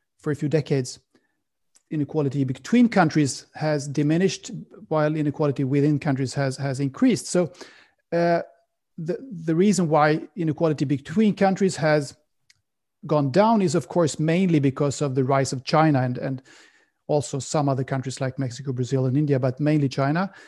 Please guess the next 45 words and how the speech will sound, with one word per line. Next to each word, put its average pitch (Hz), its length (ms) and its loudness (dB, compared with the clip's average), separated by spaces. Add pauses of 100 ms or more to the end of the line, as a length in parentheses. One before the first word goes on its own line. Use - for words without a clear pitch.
as - 60 -20
far 147 140 -4
as 139 120 -2
I 143 40 2
understand. 165 600 0
And 175 300 -2
so - 180 2
what, 175 340 2
what, 220 160 2 (140)
what 240 120 6
importance 247 440 2
would 180 140 0
you 196 120 2
ascribe 165 500 2
to 147 200 -2 (580)
the 147 100 2
rise 156 420 6
of 147 120 -2 (100)
Asia, 170 680 6 (880)
which, 160 240 -4 (100)
I 165 60 2
mean, 165 260 -2
it's - 220 -6
China, 185 300 2
but 175 100 6
it's 147 120 0
also 175 200 2
India 165 300 4
and 151 80 0
Indonesia 147 580 4
and, 143 160 2
and, 156 280 -2
and 156 140 -4
many 156 140 -2
of 147 140 0
the 147 240 0
so-called 147 400 -2
tiger 151 360 2
economies, 139 600 0 (720)
uh, 139 340 -2 (160)
over 151 160 -4
there 143 140 -2
in 139 80 -2
the 139 100 0
East. 139 300 -2